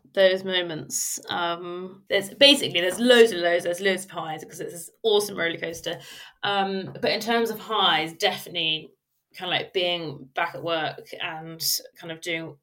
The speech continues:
doing well at my job and kind of i-, in general, what, what I also love about my job is, um, people in my team and helping them do really well. So when I see somebody in my team do a good job and I feel like, you know, I've had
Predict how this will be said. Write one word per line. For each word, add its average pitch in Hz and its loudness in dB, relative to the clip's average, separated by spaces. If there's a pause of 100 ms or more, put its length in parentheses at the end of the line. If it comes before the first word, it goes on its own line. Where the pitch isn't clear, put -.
(220)
doing 170 -10
well 160 -6
at 147 -8
my 156 -6
job 160 -2
and 156 -10
kind 165 -8
of - -12
i-, 196 0 (120)
in 202 0
general, 175 2 (380)
what, 196 -8
what 196 0
I 190 6
also 185 -2
love 175 -2
about 160 -2
my 175 -4
job 165 -4
is, - -6
um, 160 -4
people 170 -12
in 165 -8
my 160 -8
team 160 -4
and 151 -10
helping 165 -8
them 156 -4
do 151 -6
really 151 -8
well. 151 -4
So 170 -8
when 170 -2
I 165 -6
see 185 -4
somebody 165 -8
in - -8
my 160 -8
team 165 -8
do 160 -10
a 156 -8
good 160 -14
job 156 -2
and 147 -6
I 160 -6
feel - -2
like, 151 -2
you 160 -2
know, 160 -6
I've 160 -4
had 165 -6